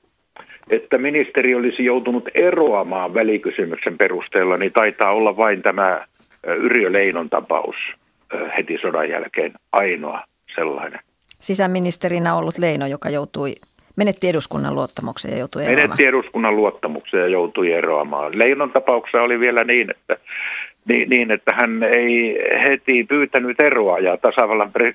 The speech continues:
Speaker 1: siis epäluottamuslauseen saatuaan ja presidentti joutui niin kuin hänet erottamaan.
Speaker 2: No S D P:n puheenjohtaja Antti Rinteen mielestä kyse ei ole nyt vain ulkoministeri Soinin abort-, aborttilausunnoista, vaan asia koskee jo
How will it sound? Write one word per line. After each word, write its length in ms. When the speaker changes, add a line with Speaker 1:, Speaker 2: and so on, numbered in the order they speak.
Speaker 1:
siis 160
epäluottamuslauseen 1000
saatuaan 640
ja 100
presidentti 680
joutui 500
niin 180
kuin 180
hänet 200
erottamaan. 680
Speaker 2:
No 140
S 100
D 80
P:n 160
puheenjohtaja 540
Antti 200
Rinteen 320
mielestä 400
kyse 420
ei 220
ole 300
nyt 240
vain 360
ulkoministeri 720
Soinin 540
abort-, 420
aborttilausunnoista, 1040
vaan 180
asia 280
koskee 460
jo 180